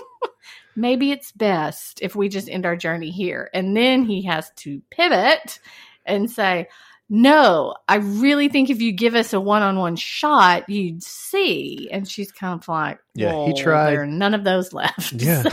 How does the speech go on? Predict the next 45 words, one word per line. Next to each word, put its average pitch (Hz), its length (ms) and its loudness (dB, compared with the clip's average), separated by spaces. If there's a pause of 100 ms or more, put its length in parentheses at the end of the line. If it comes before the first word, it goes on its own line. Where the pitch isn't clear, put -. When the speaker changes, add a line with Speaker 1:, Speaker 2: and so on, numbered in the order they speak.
(120)
Speaker 2:
exactly. - 800 0
Speaker 1:
mm. 160 580 -6
Speaker 2:
No, 180 120 6
he, 147 180 2
he, 180 520 -4 (140)
again, 120 600 -4
you, 131 220 -8
you 127 120 -6
gotta 143 260 4
give 135 140 0
the 131 60 -4
guy, 117 200 0
you 110 160 -6
know, 101 120 -6 (100)
again, 107 440 -8 (200)
I'll 101 120 -6
show 127 160 0
you, 120 180 2
I'll 113 80 -2
send 120 200 -2
you 120 100 2
the 110 60 0
grease 104 360 -4
pole 90 240 -4
thing. 80 380 -12
Speaker 1:
<laughs> - 60 -16 (600)
Speaker 2:
I 123 60 0
mean, 113 460 -2
he 160 320 -6
tried 131 380 4
as 101 100 -4
hard 139 480 4
as 139 160 -2
he 143 220 -6
could 95 640 0
Speaker 1:
He 247 160 -4
did. 190 320 -2
Speaker 2:
to 117 100 -2
scramble 117 540 0
up 110 140 2
the 110 100 -4
pole, 95 520 -4
and 101 240 -4
it 98 140 -6
just, - 380 -6